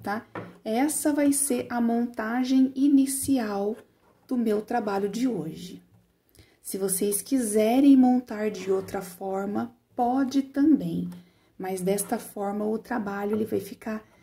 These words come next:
mais delicadinho na hora da gente, é, realizar a costura, tá? Então, você vai começar a passar assim os pontos, ó, na frente e tecer até chegar lá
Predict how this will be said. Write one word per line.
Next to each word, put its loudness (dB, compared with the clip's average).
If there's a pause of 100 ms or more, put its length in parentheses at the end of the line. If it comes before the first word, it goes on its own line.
(180)
mais 4
delicadinho 0
na -2
hora -4
da -4
gente, -10 (540)
é, -6
realizar 0
a -2
costura, -8 (300)
tá? -6 (300)
Então, -2
você -2
vai -2
começar -4
a -8
passar -8
assim -6
os -2
pontos, -6
ó, -4
na -4
frente -2 (480)
e -6
tecer 0 (500)
até -2
chegar 2
lá 0